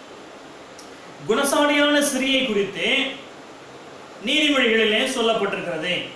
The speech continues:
எங்கே என்று சொன்னால், நீதிமொழிகள் முப்பத்தி ஓராவது அதிகாரத்தை நாம் வாசிக்கும் பொழுது, பத்திலிருந்து இருபத்தி ஒன்பது வசனங்களை நாம் வாசிக்கும் பொழுது, நீதிமொழிகள் முப்பத்தி ஓராம் அதிகாரம் பத்திலிருந்து இருபத்தி ஒன்பது வசனங்களை நாம் வாசிக்கும் பொழுது, ஒரு குணசாலியான ஸ்திரீ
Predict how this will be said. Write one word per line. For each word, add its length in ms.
எங்கே 220
என்று 200
சொன்னால், 520
நீதிமொழிகள் 600
முப்பத்தி 460
ஓராவது 400
அதிகாரத்தை 500
நாம் 200
வாசிக்கும் 400
பொழுது, 260
பத்திலிருந்து 800
இருபத்தி 420
ஒன்பது 340
வசனங்களை 460
நாம் 200
வாசிக்கும் 400
பொழுது, 600
நீதிமொழிகள் 800
முப்பத்தி 340
ஓராம் 260
அதிகாரம் 520
பத்திலிருந்து 520
இருபத்தி 460
ஒன்பது 280
வசனங்களை 440
நாம் 200
வாசிக்கும் 380
பொழுது, 380
ஒரு 160
குணசாலியான 760
ஸ்திரீ 520